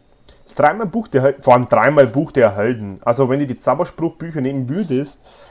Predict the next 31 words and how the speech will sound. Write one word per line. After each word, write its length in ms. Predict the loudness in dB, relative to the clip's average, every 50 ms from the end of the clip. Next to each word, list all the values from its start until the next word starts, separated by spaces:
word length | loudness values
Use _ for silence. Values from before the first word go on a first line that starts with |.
| _ _
ja, 320 | 0 4 4 4 4 2 -2 -8 -20 _ _
vor 200 | -14 -6 -2 0
allem 100 | 0 2
dreimal 300 | 2 2 2 2 0 -2
Buch 200 | -2 -4 -6 -4
der 160 | 0 0 2 4
Helden. 240 | 2 2 0 -2
Ich 200 | -8 -10 -10 _
könnte 380 | -12 -8 -6 -6 -4 -4 -2 -2
ja 100 | 0 0
nur 200 | 0 -2 -2 -4
noch 60 | -4 -8
die 80 | -10 -14
Queen 320 | -14 -14 -12 -8 -6 -4
jetzt 180 | -4 -6 -6 -8
ein 180 | -10 -8 -6
Level 200 | -6 -6 -6 -6
machen 340 | -6 -4 -4 -4 -4 -4 -8
und 160 | -12 -10 -8
den 140 | -8 -8 -10
König 480 | -10 -10 -8 -8 -6 -6 -8 -8 -10 _ _
drei. 500 | -2 0 2 2 2 2 2 0 0 2
Also, 300 | 2 2 2 2 0 -4
und 140 | -4 -4 -4
dann 100 | -4 -2
wäre 180 | 0 0 2 2
er 120 | 2 0
auf 400 | 0 -4 -6 -8 -8 -6 _ 0
achtunddreißig, 580 | 0 0 0 -2 -2 0 0 -2 -2 -4 -12 -12
speziell 460 | -8 -8 -8 -6 -4 -2 0 0 0
neununddreißig. 840 | 0 -2 -4 -4 -4 -6 -6 -6 -6 -6 -6 -6 -8 -10 -10 -10